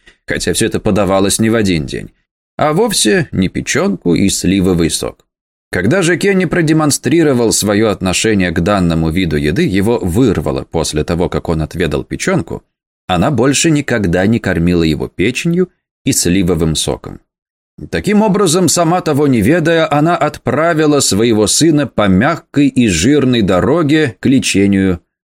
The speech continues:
мартышками. Но все это было давным-давно, и несчастную женщину нельзя винить, поскольку Кенни сам проел свой путь туда.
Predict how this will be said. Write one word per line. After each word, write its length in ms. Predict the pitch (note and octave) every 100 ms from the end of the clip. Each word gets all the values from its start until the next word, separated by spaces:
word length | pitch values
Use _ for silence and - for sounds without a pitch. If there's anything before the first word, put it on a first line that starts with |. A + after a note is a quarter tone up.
| -
мартышками. 760 | F2+ E2+ - D2 - - - - _ _ _ _ -
Но 120 | C#3
все 160 | - B3
это 120 | G#3
было 280 | D#3+ G3+ E3+
давным-давно, 960 | B2+ A2+ A#2+ A2+ F2+ F2 F#2 C#3 F#3+ - _ -
и 100 | D2+
несчастную 680 | C#2+ - D3+ D3 D3+ D#3 G#2+
женщину 600 | G2 D3+ C#3 - C3+ A2+
нельзя 480 | F#2+ F2 E2 G#2
винить, 420 | G#2 G2 E2+ F2+ -
поскольку 500 | C2+ - F#2+ F#2+ F2
Кенни 480 | A#2 C#3+ D3 C#3+
сам 520 | A2 - G2+ B2 C3+ A#2+
проел 640 | - A2 A2+ F#2 F#2 G2
свой 400 | - E2 E2 F2+
путь 380 | - D2+ D2 -
туда. 360 | C2+ G#1+ G1+